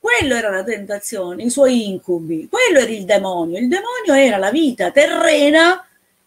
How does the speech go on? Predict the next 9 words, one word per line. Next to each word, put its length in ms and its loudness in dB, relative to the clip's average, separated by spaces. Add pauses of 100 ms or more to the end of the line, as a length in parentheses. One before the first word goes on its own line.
(220)
che, 380 0 (400)
eh, 100 -2
eh, 480 2 (240)
ti 380 2
incalzava, 1160 -2 (720)
ti 180 2
portava 500 0
le 100 2
tentazioni. 1000 -8